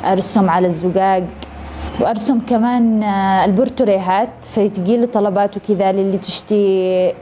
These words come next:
يعني تجيب لي شخص عزيز علي هدية. إن شاء الله بتطور وبشغلي ذا، وبفتح لي بدل ما أكون يجيب لي العباية أو القماش أنا أرسم عليه، تفتح لي إن شاء الله محل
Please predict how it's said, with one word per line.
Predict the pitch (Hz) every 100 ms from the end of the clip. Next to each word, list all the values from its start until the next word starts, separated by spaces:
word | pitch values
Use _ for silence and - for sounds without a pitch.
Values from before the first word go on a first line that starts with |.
| -
يعني | 185 180 208
تجيب | 190 180 220 220
لي | 185 202
شخص | 226 214 185 180
عزيز | 190 190 208
علي | 185 185 185 185 185
هدية. | 170 196 185 254 - - - - - -
إن | -
شاء | 220
الله | 226
بتطور | 214 214 - 202 196 196 196
وبشغلي | 185 180 180 180 175 170 170 180 - 190 202 180
ذا، | 185 220 233 -
وبفتح | 175 170 180 180 175 196 - 220 -
لي | 226
بدل | 208 208 277
ما | 226
أكون | 220 226 247 226 208
يجيب | 175 196
لي | 240 247
العباية | 214 196 214 226 208
أو | 208 220
القماش | 214 226 220 202
أنا | - 233
أرسم | 233 - 214
عليه، | 190 202 233 311 202
تفتح | - 214 208 214 -
لي | 208 190
إن | 190
شاء | - 190
الله | 196 190
محل | 190 - 220 311